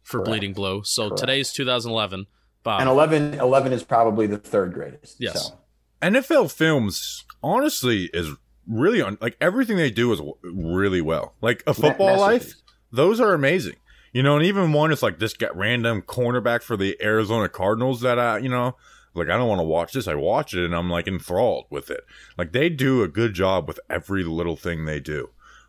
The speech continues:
Speaker 3: Um, you know, and this was, this was pretty damn good, too.
Speaker 1: I watched both two thousand seven and two thousand eleven today.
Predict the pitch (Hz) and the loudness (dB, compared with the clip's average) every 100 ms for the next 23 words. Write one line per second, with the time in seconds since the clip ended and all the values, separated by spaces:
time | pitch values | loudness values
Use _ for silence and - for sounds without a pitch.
0 | _ 71 71 64 57 - - 82 69 71 | _ -10 -8 -8 -12 -14 -10 -8 -6 -8
1 | 76 - 73 - 78 - 82 - 80 73 | -8 -8 -10 -8 -10 -10 -12 -8 -6 -6
2 | 71 71 65 - 67 60 _ _ _ - | -8 -8 -10 -8 -10 -10 _ _ _ -20
3 | _ _ _ 139 147 160 156 - 139 135 | _ _ _ -4 0 -2 -2 -4 -2 -2
4 | - - - - 147 143 135 131 - 135 | -4 -20 -16 -8 -2 0 0 -2 -2 -2
5 | 135 135 131 131 127 143 143 139 147 143 | -2 -4 -2 -4 -4 -2 -2 -2 -2 -2
6 | 143 147 156 151 156 | -2 -4 0 0 -2